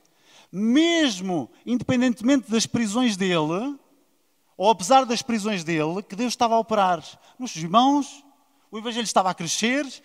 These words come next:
o evangelho estava a alcançar outras pessoas, então ele não estava a focar só, agora já tirei, mas não estava a focar só na, na cebola. Ele estava a ver coisas que Deus estava a fazer.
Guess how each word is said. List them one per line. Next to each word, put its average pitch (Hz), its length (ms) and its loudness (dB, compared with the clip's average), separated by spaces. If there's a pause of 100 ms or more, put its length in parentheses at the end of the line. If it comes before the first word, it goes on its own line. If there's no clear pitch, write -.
(140)
o 208 60 -10
evangelho 226 260 -2
estava 233 260 2
a - 20 6
alcançar 226 380 0
outras 220 240 -4
pessoas, 240 720 -6 (340)
então 240 220 -2
ele 254 100 -2
não 277 80 -2
estava 262 280 0
a - 20 2
focar 254 260 0
só, 247 380 0
agora 214 160 -4
já 208 100 2
tirei, 180 240 0
mas 143 220 -2
não 202 60 -2
estava 226 220 2
a - 20 4
focar 220 240 -2
só 226 180 2
na, 240 300 2 (420)
na 233 140 -6
cebola. 196 520 -2 (640)
Ele 165 60 -8
estava 214 220 0
a - 20 0
ver 214 160 -8
coisas 233 320 -10
que 220 80 -8
Deus 226 80 -4
estava 226 180 2
a 220 60 2
fazer. 202 420 -6